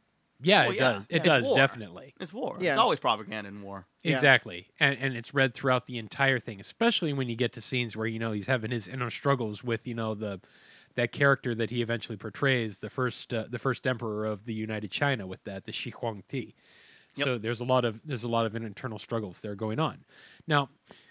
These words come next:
Speaker 1: according to, to Yang, he essentially wanted to, and I quote, "write the story of a young man who is essentially a terrorist, yet wanted him to be sympathetic."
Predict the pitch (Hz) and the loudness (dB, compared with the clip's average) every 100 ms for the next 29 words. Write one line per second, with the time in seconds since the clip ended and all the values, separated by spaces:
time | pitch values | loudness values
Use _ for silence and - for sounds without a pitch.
0 | _ _ _ _ _ _ _ _ - - | _ _ _ _ _ _ _ _ -4 6
1 | 294 339 233 175 160 - _ _ - - | 8 8 6 6 6 2 _ _ -2 4
2 | 170 151 107 107 107 _ _ _ 208 220 | 8 8 6 -2 -10 _ _ _ 0 4
3 | 320 302 240 190 190 175 - 165 147 143 | 4 4 4 8 8 6 2 2 4 2
4 | 143 143 - 117 - _ 127 175 240 269 | 0 0 2 0 -2 _ 4 6 6 2
5 | - 180 165 151 131 135 147 151 135 127 | -2 4 6 6 2 2 4 6 6 4
6 | 117 120 123 113 - 170 170 160 143 123 | 2 2 2 2 0 0 0 2 2 2
7 | - 143 127 98 85 - - - - - | 0 2 2 2 -4 -8 -10 -14 -20 -20
8 | _ 143 139 123 170 233 220 175 180 - | _ 2 2 4 6 6 4 2 0 -2
9 | 151 139 - 143 131 - 117 - - | -6 -4 -2 -2 -2 0 0 -2 -18